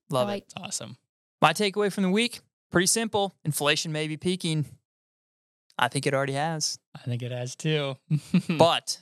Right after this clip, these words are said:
Speaker 1: we take that with a grain of, or let's say a chunk of salt,
Speaker 3: Yeah.
Speaker 1: because, um,
Speaker 3: 'Cause nobody
Speaker 1: we got,
Speaker 3: knows.
Speaker 1: yeah, we gotta be,
Speaker 3: <laughs>
Speaker 1: we gotta be either, we will know in the past.
Speaker 3: Yeah.
Speaker 1: People are like, "When's
Speaker 3: We'll,
Speaker 1: the, when
Speaker 3: we'll
Speaker 1: does the
Speaker 3: know
Speaker 1: market
Speaker 3: six months from now if inflation has peaked today.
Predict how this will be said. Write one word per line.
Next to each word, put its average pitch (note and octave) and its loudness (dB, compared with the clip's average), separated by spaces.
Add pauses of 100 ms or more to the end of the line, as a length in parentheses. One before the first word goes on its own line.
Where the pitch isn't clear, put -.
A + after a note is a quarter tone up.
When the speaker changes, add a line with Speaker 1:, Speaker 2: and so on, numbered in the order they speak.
(200)
Speaker 1:
we C#3+ 0
take F3 0
that D#3 0
with D3 -4
a D3 -14
grain C#3+ 0
of, C3+ -6
or C#3+ 2
let's C3 -6
say C#3 -2
a B2 0
chunk C3+ -2
of B2 -2
salt, G#2+ 0 (240)
Speaker 3:
Yeah. B2+ -4
Speaker 1:
because, A2+ 0
um, A2 -4 (500)
Speaker 3:
'Cause E3+ 2
nobody E3+ 2
Speaker 1:
we - 0
got, F#3+ 2
Speaker 3:
knows. F#3 -8
Speaker 1:
yeah, D3+ 0
we D3+ -4
gotta D#3+ 0
be, - -2
Speaker 3:
<laughs> - -8
Speaker 1:
we D3+ -4
gotta D3+ -2
be C#3+ -4
either, C3 -2
we D#3 6
will G3+ 6
know F3+ 2
in F#3 -4
the E3 -4
past. C#3 -2 (280)
Speaker 3:
Yeah. G2 -4 (340)
Speaker 1:
People D3+ 0
are C#3 2
like, B2+ -2 (200)
"When's D#3+ 2
Speaker 3:
We'll, F3+ 6
Speaker 1:
the, G3 -6
when G3 -2
Speaker 3:
we'll - 4
Speaker 1:
does F#3 2
the F#3 4
Speaker 3:
know F#3 2
Speaker 1:
market G3+ 2
Speaker 3:
six E3+ 0
months D3 -2
from C#3 0
now G#2+ 0 (220)
if C3 -2
inflation B2+ -2
has A2 -4
peaked - -4
today. G2+ -6